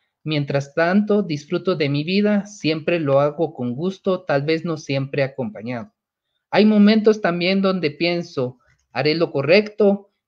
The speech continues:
estoy convencido de que las decisiones que uno toma tendrá complicaciones en la vida y uno debe de asumir esas consecuencias.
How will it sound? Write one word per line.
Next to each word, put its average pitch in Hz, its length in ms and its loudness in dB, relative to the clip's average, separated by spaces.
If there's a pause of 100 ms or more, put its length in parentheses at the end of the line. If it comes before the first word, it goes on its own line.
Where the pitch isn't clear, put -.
(160)
estoy 175 280 0
convencido 196 840 2
de 170 200 0
que 151 120 -2
las 131 180 0
decisiones 156 760 -4
que - 140 -6
uno 160 220 -2
toma 180 480 -2 (340)
tendrá 160 760 2
complicaciones 147 840 -4
en 139 140 0
la 123 80 -4
vida 151 420 -4 (440)
y 160 180 -6
uno 190 360 2
debe 175 280 2
de 175 100 2
asumir 165 460 -4
esas 180 280 -2
consecuencias. 123 880 -8